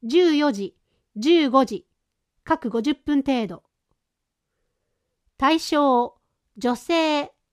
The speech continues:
一、いずれの日も先着四人。二、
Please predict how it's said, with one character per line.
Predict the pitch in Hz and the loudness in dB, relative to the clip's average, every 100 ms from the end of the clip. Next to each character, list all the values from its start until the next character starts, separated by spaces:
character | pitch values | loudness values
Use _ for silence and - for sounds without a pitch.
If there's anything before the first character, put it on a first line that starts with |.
| _ _ _ | _ _ _
一、 | 262 247 - 294 - _ _ _ _ _ _ - | -8 -8 -6 -10 -10 _ _ _ _ _ _ -10
い | 240 | -6
ず | 247 | 0
れ | 320 | 2
の | 330 320 | 2 0
日 | 349 | 0
も | 262 226 _ | 0 -2 _
先 | - 320 330 | -6 -2 0
着 | 330 302 311 | -2 -2 0
四 | 269 | 0
人。 | 262 285 220 175 - _ _ _ _ _ _ _ _ _ _ _ _ - | 0 -2 -4 -10 -16 _ _ _ _ _ _ _ _ _ _ _ _ -6
二、 | 254 262 | -4 -4